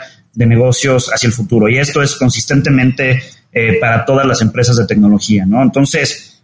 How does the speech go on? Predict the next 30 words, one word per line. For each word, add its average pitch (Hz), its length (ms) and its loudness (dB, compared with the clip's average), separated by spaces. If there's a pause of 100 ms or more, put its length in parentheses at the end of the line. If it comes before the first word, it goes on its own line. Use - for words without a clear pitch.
vamos, 170 220 0 (120)
estoy 160 260 0
construyendo 156 420 2
ahí 151 100 0
como, 135 400 2
como 131 240 2
el 123 100 2
rompecabezas, 127 680 0
¿no? 117 160 0
Pero 107 160 -2
tienes 151 320 -2
un 147 160 2
poco, 147 240 0
tienes - 680 -4 (200)
la 135 140 0
facilidad 139 440 0
de 139 140 2
uso. 196 200 -2
O - 600 -20
sea, 123 320 0
tienes, 180 580 0
eh, 135 100 0
la 139 220 0
prioridad 139 500 2
de 220 60 2
inversión 156 480 2
que 165 80 -2
estas 143 260 0
grandes 151 380 2
empresas, 127 840 -2